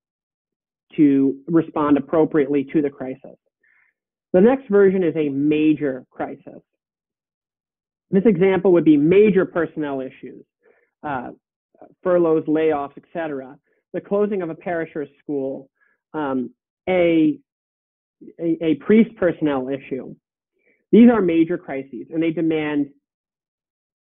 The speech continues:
your full operations and your full scale response.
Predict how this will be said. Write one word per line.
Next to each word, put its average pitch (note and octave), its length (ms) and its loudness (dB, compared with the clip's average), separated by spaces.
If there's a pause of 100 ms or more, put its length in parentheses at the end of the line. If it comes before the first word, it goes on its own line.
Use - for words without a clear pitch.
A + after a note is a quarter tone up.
(220)
your G3+ 260 4 (140)
full G3+ 260 4
operations D3 800 -6
and D3 100 -8
your C#3 120 -8 (160)
full F#3+ 320 2
scale D#3 360 -2
response. C3+ 540 -10